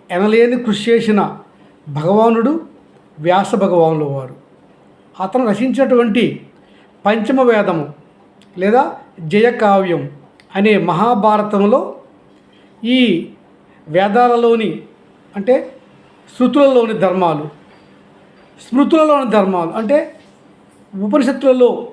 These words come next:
ఋషులు చెప్పిన ధర్మసూత్రాలు అన్నీ క్రోడీకరించి తన కృతి అయినటువంటి మహాభారతంలో రాశారు. ఈ మూడు గ్రంథాలలో ఉన్న హైందవ ధర్మాలను ఏరు కోరుకొని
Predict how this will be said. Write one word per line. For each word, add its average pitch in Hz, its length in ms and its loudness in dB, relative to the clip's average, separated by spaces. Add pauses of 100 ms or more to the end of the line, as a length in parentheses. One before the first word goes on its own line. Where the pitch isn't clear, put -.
(120)
ఋషులు 262 460 0 (140)
చెప్పిన 220 460 -2 (640)
ధర్మసూత్రాలు 185 840 -2 (180)
అన్నీ 233 300 -2
క్రోడీకరించి 233 920 0 (480)
తన 247 160 2
కృతి 247 440 -2
అయినటువంటి 233 720 0 (500)
మహాభారతంలో 220 800 0
రాశారు. 165 460 -4 (840)
ఈ 285 200 2
మూడు 269 380 4
గ్రంథాలలో 254 640 4
ఉన్న 240 240 -2
హైందవ 247 580 2
ధర్మాలను 226 800 0 (880)
ఏరు 254 340 4
కోరుకొని 220 840 0